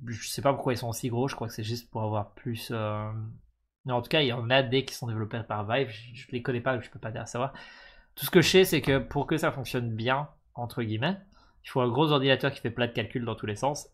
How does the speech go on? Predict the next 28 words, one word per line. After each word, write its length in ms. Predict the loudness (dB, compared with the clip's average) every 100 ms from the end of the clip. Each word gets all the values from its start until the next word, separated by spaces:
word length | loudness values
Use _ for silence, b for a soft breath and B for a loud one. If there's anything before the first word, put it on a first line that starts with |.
| 0
et, 260 | 4 6 6
euh, 160 | 2 -2 -10 _ -20 -14
en 80 | -10
tout 80 | -2
cas, 100 | -2
pas, 140 | -2
si 200 | -6 -6
vous 100 | -6
utilisez 320 | -6 -8 -6 -4
pas 120 | -4
que 140 | -4
quelques 320 | -4 -2 -2
capteurs, 360 | -4 -4 -6 -6 -10 B B -2
et 100 | 2
il 60 | 2
faut 180 | 2 -2
tout 140 | 0
un 100 | -2
chapeau 380 | 0 -2 0 0
avec 180 | 0 -2
plein 140 | -4 -4
de 60 |
trucs 180 | -6 -10
sur 100 | -8
le, 360 | -8 -8 -10 -12
le, 420 | -14 -16 -16 -14
la 100 | -8
tête. 360 | -2 -2 -4